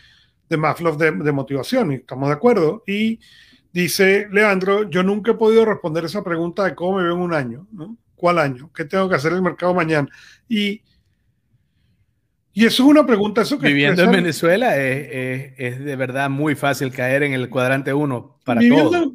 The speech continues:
Speaker 1: viviendo en cualquier parte, viviendo, viviendo en cualquier parte. Y yo tengo clientes en México, yo tengo clientes en Venezuela, yo tengo clientes en Europa, en España, en Australia, y los problemas son bastante similares. Eh, y la razón es porque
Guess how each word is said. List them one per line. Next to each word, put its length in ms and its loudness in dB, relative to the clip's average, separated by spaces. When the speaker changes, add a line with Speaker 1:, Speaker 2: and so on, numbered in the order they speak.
Speaker 1:
viviendo 420 2
en 60 -2
cualquier 340 2
parte, 420 0
viviendo, 540 -2
viviendo 360 -2
en 60 -2
cualquier 320 -2
parte. 480 -8
Y 40 -10
yo 160 -4
tengo 160 -2
clientes 440 -4
en 120 -6
México, 480 -2
yo 140 -6
tengo 260 -8
clientes 400 -6
en 100 -4
Venezuela, 600 -2
yo 180 -4
tengo 220 -8
clientes 360 -6
en 120 -4
Europa, 520 -2
en 160 -4
España, 520 -2
en 100 -4
Australia, 640 0
y 80 -2
los 160 2
problemas 420 4
son 140 0
bastante 460 -2
similares. 680 -6
Eh, 580 2
y 140 0
la 140 6
razón 400 2
es 300 2
porque 720 -4